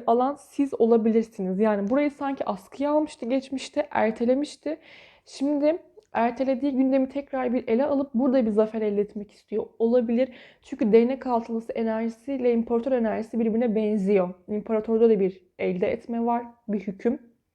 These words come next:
güç enerjisi. Değnek altılısı da bize bir zaferden bahseder, bir kutlamadan, onaylamadan, başarıdan bahseder. Yani burada başarı elde etmek istediği nokta, konu siz olabilirsiniz açıkçası. Ötelediğim, ertelediğim,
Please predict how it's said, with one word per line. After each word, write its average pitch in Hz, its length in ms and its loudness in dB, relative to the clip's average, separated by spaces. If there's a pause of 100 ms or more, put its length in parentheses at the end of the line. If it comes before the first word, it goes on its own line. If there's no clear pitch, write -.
(600)
güç 208 320 -2
enerjisi. 214 600 -2 (480)
Değnek 233 300 0
altılısı 233 460 -2
da 214 120 4
bize 190 240 -2
bir 202 80 0
zaferden 190 840 -4
bahseder, 190 500 -4 (120)
bir 208 180 -6
kutlamadan, 196 540 -4
onaylamadan, 196 720 -2
başarıdan 202 680 -4
bahseder. 190 520 -4 (400)
Yani 233 340 0
burada 240 220 4
başarı 233 320 0
elde 247 180 0
etmek 233 280 -6
istediği 202 440 -4
nokta, 254 500 -4
konu 240 260 -4
siz - 380 -8
olabilirsiniz 214 680 0
açıkçası. 202 720 -8 (1120)
Ötelediğim, 226 680 4
ertelediğim, 214 760 -2